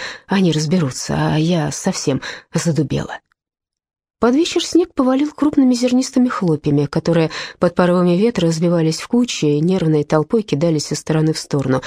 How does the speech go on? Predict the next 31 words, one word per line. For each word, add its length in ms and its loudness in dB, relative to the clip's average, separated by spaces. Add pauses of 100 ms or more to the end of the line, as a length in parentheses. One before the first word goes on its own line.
(220)
будто 320 2
места 320 0
себе 260 -4
не 120 0
находя. 460 -6 (360)
Часа 280 -4
через 340 -2
три 320 2
величественный 760 0
простор 400 -2
Сан-Марко 580 0 (280)
был 260 2
услан 360 2
белой 340 2
молодой 380 2
пеленой, 540 0 (260)
а 100 0
снег 240 0
все 160 -2
летел 360 0
и 60 0
летел, 400 -4 (140)
заштриховывая 720 0
соборы, 480 -2
колокольню, 640 0 (300)
выдувая 420 2
с 100 -8
площади 460 0
прохожих, 680 -2
выметая 420 0
их 220 -4